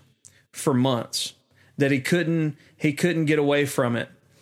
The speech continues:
Uh, he said, uh, he couldn't sleep at night. Uh, it just kept on coming to him.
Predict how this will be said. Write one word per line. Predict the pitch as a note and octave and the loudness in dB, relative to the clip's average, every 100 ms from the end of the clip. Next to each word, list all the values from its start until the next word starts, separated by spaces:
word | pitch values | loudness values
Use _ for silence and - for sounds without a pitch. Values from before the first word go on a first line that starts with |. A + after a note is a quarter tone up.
| _ - | _ -6
Uh, | C#3 C#3 C3 B2 | -2 0 0 0
he | C3+ | 0
said, | C3+ D3 C#3+ C3 C3 C3+ D3 | 0 2 2 2 0 -2 -2
uh, | C3+ | -2
he | C3+ C3 | 0 0
couldn't | D3 B2+ | 0 -2
sleep | - D#3+ F3+ | 0 0 0
at | E3+ | -2
night. | E3+ E3+ F3+ E3+ - - - | 0 0 0 -4 -10 -20 -6
Uh, | C#3 C3+ B2+ | -2 0 0
it | D3+ C#3 | 0 0
just | C#3+ C3+ | 0 0
kept | - D3+ D#3 | 0 0 0
on | D3 C3 | 0 0
coming | C#3+ B2+ A#2 | 0 0 0
to | B2+ | -2
him. | A2 G#2 | 0 -4